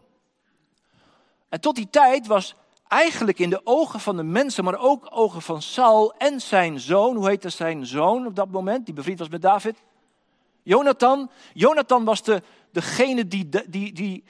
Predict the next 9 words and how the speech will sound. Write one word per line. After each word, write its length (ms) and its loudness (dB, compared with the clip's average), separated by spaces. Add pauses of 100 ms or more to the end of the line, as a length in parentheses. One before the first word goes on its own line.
(100)
die 120 -8
zijn 200 -2
vader 440 2
zou 220 2
opvolgen. 540 -2 (120)
Hij 120 2
was 120 0
de 100 -8
eerste 540 0